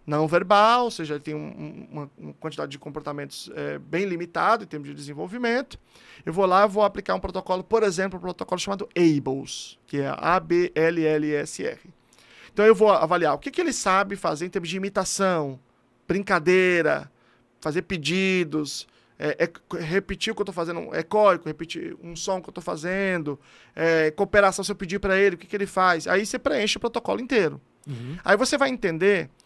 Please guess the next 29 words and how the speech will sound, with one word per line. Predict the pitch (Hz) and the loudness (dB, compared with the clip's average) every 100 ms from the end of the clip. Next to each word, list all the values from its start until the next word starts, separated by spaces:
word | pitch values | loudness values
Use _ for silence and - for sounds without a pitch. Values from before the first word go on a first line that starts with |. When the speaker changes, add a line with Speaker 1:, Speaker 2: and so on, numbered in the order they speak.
| _ _ | _ _
Speaker 1:
é, | 156 156 147 - - | 0 2 2 -2 2
qual | 226 262 262 | 6 6 6
é | 226 | 4
a | |
habilidade | 208 180 190 165 151 - | 4 0 -4 2 0 0
que, | - - | -10 -6
em | 247 285 359 330 | 0 0 0 0
geral, | 285 233 160 147 | 2 4 4 4
crianças | 147 170 165 147 160 | 0 -8 -10 -10 -12
com | 170 | -14
aquela | 160 165 | -8 -6
idade | 160 156 170 190 - - | -2 0 0 -2 -12 -8
apresentam. | 175 233 214 208 160 139 127 _ _ - | -2 0 2 0 -4 -10 -16 _ _ -16
A | |
gente | 135 143 | -10 -6
chama | 156 151 | -4 -2
isso | 170 | -6
de | 175 | -8
marcos | 214 190 160 190 170 | -4 0 0 -2 -14
do | 170 | -10
desenvolvimento. | 185 196 208 185 143 | -6 -4 -4 -4 -4
Então, | - | -4
eu | 180 | -2
tenho | 180 | 0
o | |
marco | 160 156 | 0 -4
do | 147 | -6
desenvolvimento | 151 151 143 151 156 | -10 -10 -8 -10 -8
aqui, | 226 254 359 | -8 -6 -6